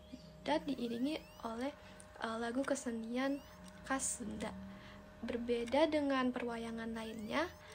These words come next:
eh, yang mengambil cerita dari cerita Mahabharata,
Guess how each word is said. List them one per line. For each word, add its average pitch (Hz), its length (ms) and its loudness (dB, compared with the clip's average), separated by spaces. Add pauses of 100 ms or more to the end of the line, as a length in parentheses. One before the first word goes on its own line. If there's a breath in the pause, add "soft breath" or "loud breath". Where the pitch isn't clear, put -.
(300 loud breath)
eh, 233 560 -2 (460 loud breath)
yang 254 200 6
mengambil 247 440 4
cerita 247 560 0
dari 226 560 -6 (240)
cerita 311 480 2
Mahabharata, 240 960 -2